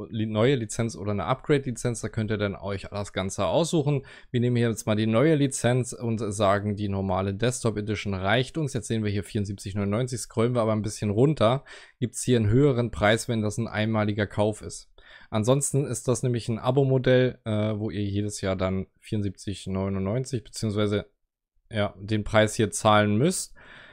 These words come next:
Ähm, genau, die vierundsiebzig neunundneunzig pro Jahr. Und man muss auch dazu sagen, dass hier die Windows-Lizenz noch nicht dabei ist. Die müsst ihr nochmal separat euch kaufen.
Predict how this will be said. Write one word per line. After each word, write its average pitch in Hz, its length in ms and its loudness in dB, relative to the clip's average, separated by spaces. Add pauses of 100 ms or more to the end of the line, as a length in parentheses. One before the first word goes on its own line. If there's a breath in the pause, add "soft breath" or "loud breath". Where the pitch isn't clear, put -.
(260 loud breath)
Ähm, 113 720 4 (580)
genau, 113 280 4
die 104 100 4
vierundsiebzig 104 540 -2
neunundneunzig 101 680 -2
pro 98 240 -2
Jahr. 101 480 2 (580 loud breath)
Und 151 140 6
man 165 100 8
muss 170 140 4
auch 160 100 4
dazu 156 320 0
sagen, 139 300 6
dass 127 200 4
hier 143 180 4
die 127 200 2
Windows-Lizenz 117 840 2
noch 104 100 2
nicht 107 220 0
dabei 98 260 2
ist. - 200 -6
Die 117 60 2
müsst 143 260 -2
ihr 135 60 0
nochmal 120 220 0
separat 117 580 2
euch 98 200 -4
kaufen. 110 500 0